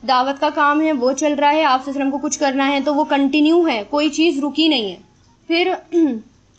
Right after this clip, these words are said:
आप सल्लल्लाहु अलैहि वसल्लम ने उसे बताया, यानी किसको? बुदैल बिन वर्का को बताया,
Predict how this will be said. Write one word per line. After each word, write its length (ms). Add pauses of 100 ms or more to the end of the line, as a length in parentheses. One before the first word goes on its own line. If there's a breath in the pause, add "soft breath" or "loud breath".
(180)
आप 280
सल्लल्लाहु 320
अलैहि 180
वसल्लम 360
ने 120
उसे 240
बताया, 500 (100)
यानी 200
किसको? 340
बुदैल 400
बिन 180
वर्का 320
को 140
बताया, 500